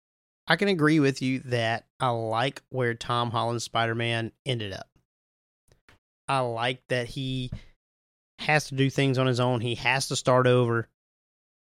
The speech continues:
That is one of the best things about No Way Home. Um, the other, the other thing about No Way Home that's great is, of course, Andrew Garfield and Tobey Maguire.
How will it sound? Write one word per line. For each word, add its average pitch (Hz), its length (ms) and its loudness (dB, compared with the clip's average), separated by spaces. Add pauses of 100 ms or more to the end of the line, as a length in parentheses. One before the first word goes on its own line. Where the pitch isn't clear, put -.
(220)
That 139 480 4
is 135 300 0 (240)
one 135 260 0
of 131 80 2
the 123 60 0
best 123 320 0
things 127 220 0
about 113 280 -2
No 123 160 -2
Way 117 200 0
Home. 117 380 -2 (840)
Um, 120 340 2
the 127 220 -2
other, 190 460 4
the 143 140 4
other 214 200 4
thing 170 160 4
about 131 180 4
No 127 120 6
Way 123 100 4
Home 123 180 4
that's 117 160 0
great 117 280 0 (120)
is, 143 540 2
of 123 120 -10
course, 113 340 -4
Andrew 127 280 -2
Garfield 117 460 -2
and 113 160 -8
Tobey 117 220 -2
Maguire. 104 540 -8